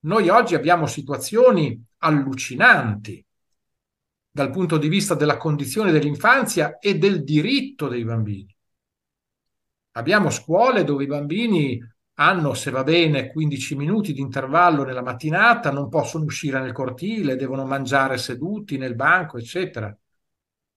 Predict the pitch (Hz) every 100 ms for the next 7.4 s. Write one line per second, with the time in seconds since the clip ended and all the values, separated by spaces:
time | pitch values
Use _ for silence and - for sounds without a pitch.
0 | _ 226 196 180 180 247 - 240 147 -
1 | 156 143 151 139 123 123 127 113 - _
2 | - 143 131 196 165 147 143 180 156 135
3 | - - 151 180 190 151 151 127 - 147
4 | 113 120 113 120 - - _ _ _ 143
5 | 139 135 196 196 254 254 - 175 226 170
6 | 175 160 262 262 - - 123 120 110 110
7 | 104 107 104